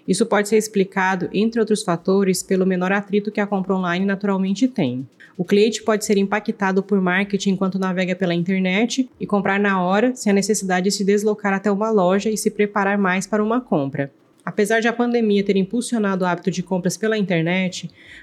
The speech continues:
mais de quarenta por cento dos consumidores entrevistados já são adeptos do e-commerce há mais de cinco anos. Desse recorte, cerca de dezenove por cento já somam mais de uma década como consumidores virtuais.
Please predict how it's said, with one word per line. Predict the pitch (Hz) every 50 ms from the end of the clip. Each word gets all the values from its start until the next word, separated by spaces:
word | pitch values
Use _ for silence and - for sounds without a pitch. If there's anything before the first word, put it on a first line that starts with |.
| _ _ -
mais | 180 185 202 220
de | 208 208
quarenta | - 220 226 233 226
por | 233 226
cento | 233 226 208
dos | 208 208
consumidores | 208 - 233 247 226 - 240 220 202 180 196 196 190 190
entrevistados | 196 190 190 190 180 170 175 175 - - 196 196 196 190 185
já | 190 196
são | 190 - 208
adeptos | 196 185 170 185 190 196 196 226 202
do | -
e-commerce | 208 190 196 - 208 208 208 202 196 185 - -
há | 185 180
mais | 180 190 196 196
de | 202
cinco | 202 - 226 214 - - 269
anos. | 269 214 160 143 139 139 139 139 - - - _ _ _ _ - - _ _
Desse | 170 196 196 - 233
recorte, | 214 202 196 202 - 208 196 202 208 208 202 - 196
cerca | - - 202 196 196 208
de |
dezenove | 190 175 190 185 185 196 214 220 233
por | - - 220 -
cento | - - 214 208 202 208
já | 196 180 190 180
somam | - 214 202 190
mais | 185 190 185 196 196
de | 170 202
uma | 208 226 233
década | 214 185 185 190 196 196 240 214 214
como | 208 226 208 202
consumidores | 202 214 214 196 - 226 226 202 196 196 202 190
virtuais. | 190 208 214 208 - 269 247 180 131 135 - 143 - - - -